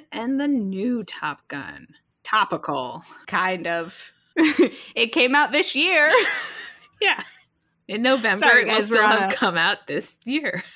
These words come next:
Speaker 2: We're on a delayed schedule with our recording.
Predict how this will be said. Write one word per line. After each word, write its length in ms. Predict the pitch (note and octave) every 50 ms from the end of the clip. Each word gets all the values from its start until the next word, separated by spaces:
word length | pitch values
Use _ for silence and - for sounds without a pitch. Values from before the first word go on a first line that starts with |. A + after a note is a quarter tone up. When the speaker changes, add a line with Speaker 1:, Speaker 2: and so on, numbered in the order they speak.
| - _
Speaker 2:
We're 200 | - E4+ D#4+ F4
on 280 | G#4+ A#4 A#4+ G#4+ A4 G4+
a 40 | C#4+
delayed 500 | D#4 D4+ D4 C#4+ C#4 C#4 C#4 C4 A3+ -
schedule 540 | - - B3+ A#3 G#3+ G3+ F#3+ G3 F3+ F3
with 160 | F#3 F#3+ G3 G3
our 160 | G3 F#3+ F#3+
recording. 720 | F#3+ F#3+ F#3+ - - G3+ F3 E3+ E3+ - D#3 - - B3+